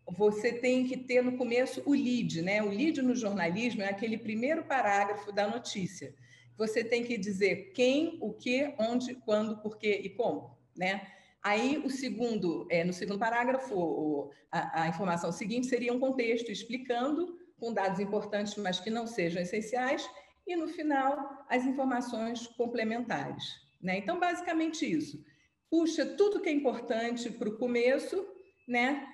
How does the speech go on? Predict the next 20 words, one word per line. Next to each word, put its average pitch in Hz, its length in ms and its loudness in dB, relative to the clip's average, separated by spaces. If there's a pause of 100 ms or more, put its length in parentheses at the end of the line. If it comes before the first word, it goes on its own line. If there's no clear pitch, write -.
(240)
Tira, 302 540 0
bom, 190 180 2
depois 208 300 0
a - 20 0
gente 220 180 -2
vai 220 140 2
falar 202 320 4
das 190 220 2
palavras, 233 760 0 (360)
e 320 400 2
o 294 100 -2
que 285 220 -2
for 214 440 0
m-, 202 140 0
menos 220 380 0
importante, 262 520 0
no 440 140 -4
final, 311 480 -2
simplesmente 254 840 -2
omite. - 540 -6